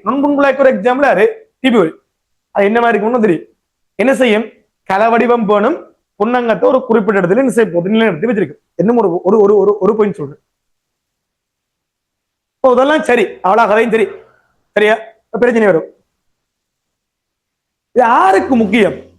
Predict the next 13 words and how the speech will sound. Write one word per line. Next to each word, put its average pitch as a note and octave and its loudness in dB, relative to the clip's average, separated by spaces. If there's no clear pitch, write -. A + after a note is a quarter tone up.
யாரு E4 2
கடும் C#4 0
முக்கியம்? A#3 -2
தலைச்சுவர் D4+ 2
இல்லாதாக்களுக்கு D4+ 0
இது F4 2
கடும் D4 0
முக்கியம். A#3+ -2
ஏன்? B3 0
வெளியில D#4 2
இருந்து F4 4
சேப்பை D4+ 2
வச்சிருக்க C#4 -2